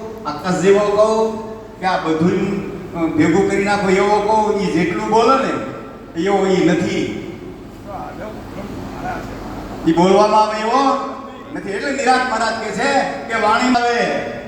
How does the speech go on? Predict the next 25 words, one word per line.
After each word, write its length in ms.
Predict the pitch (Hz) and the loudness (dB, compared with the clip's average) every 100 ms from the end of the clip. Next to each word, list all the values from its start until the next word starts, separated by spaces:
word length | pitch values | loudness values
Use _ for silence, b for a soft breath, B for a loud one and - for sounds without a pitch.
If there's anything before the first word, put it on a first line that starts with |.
| - - | -8 -4
આ 60 | |
નિર્વાણી 600 | 185 196 226 254 262 247 | -2 0 4 4 4 2
પદ 180 | 247 - | -2 -2
હાચું, 840 | 180 214 247 285 277 202 - - - 185 180 | 0 0 2 4 4 4 0 -4 -6 -6 -2
નામ 280 | 196 294 302 294 | 2 4 6 6
રૂપ 280 | 294 294 277 | 4 2 -2
ને 80 | |
ગુણથી 580 | 277 269 285 294 - - | -2 0 0 0 -4 -6
ન્યારું, 520 | 233 262 302 302 - - - - - - | -4 0 2 4 2 0 -4 -8 -12 -10
એવું 300 | - - 403 | -8 -8 -8
પાછું 200 | 392 196 | -8 -8
સમજો 340 | - - 135 | -10 -6 0
જાહેરમાં. 680 | 170 170 180 151 127 107 - - - - - - - - - - - - | 4 4 4 2 -2 -4 -8 -12 -14 -14 -14 -14 -16 -18 -18 -16 -10 0
આ 100 | 185 | 2
ઘટોઘટમાં 800 | 156 190 - 202 208 - 202 185 | 4 4 4 2 2 2 0 0
જે 80 | 190 | 0
પ્રગટ 480 | 190 190 190 185 | 0 -2 -2 -4
બોલી 220 | 185 196 202 | -4 -4 -2
રહ્યો, 240 | 220 208 | -2 0
જાહેર 440 | 190 208 240 233 | 2 2 2 -2
જ 20 | - | -2
છે. 460 | 214 196 - - - - - - | -2 0 -2 -4 -8 -12 -14 -8
કોણ 240 | 190 262 277 | 0 4 4
બોલે 460 | 247 240 - 196 | 4 2 2 0
છે? 400 | 214 220 226 - | 0 0 -2 -6